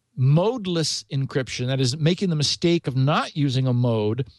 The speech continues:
where you, where you take the famous Linux Penguin and you encrypt it with, like, a really good cipher, like A E S, with a secret key. And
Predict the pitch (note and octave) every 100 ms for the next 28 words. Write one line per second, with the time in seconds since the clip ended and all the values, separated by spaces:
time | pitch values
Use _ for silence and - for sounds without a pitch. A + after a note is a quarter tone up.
0 | - _ D#3+ D#3 F3 E3+ D#3+ D#3+ D3+ D#3+
1 | F3+ F#3+ G3+ D3+ - F#3 F#3 F3+ - C#3
2 | C#3 F#3 F3+ - - - G3 F#3 B2+ A#2
3 | C3+ - _ _ _ _ _ _ - E3+
4 | E3 D#3 C#3 _ D3 D#3 D#3 D3+ - C4
5 | - C#3 D#3+ - _ _ C3 D3+ - D#3
6 | D#3 E3 D#3 D3+ A#3 D#4 D4 A3+ D4+ B3
7 | F3+ G#3 - _ _ - A#3 B3 B2 A2+
8 | C3 C#3 - E3+ F#3 A3 G3 G#3+ G#3 D3
9 | - - _ _ E3 E3 D3+ - C#4 -
10 | A#3 - C4 C4+ C#3+ - _ _ _ _
11 | _ _ F3+ F#3+ F#3